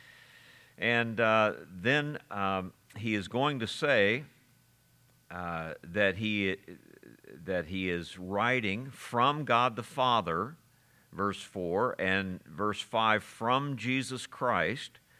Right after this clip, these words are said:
who is the faithful witness, I'm in verse five, the first begotten of the dead, the prince of the kings of the earth,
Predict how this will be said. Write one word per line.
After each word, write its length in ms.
who 220
is 260
the 120
faithful 580
witness, 640
I'm 140
in 100
verse 220
five, 480
the 80
first 440
begotten 480
of 120
the 120
dead, 580
the 80
prince 480
of 100
the 60
kings 380
of 80
the 160
earth, 480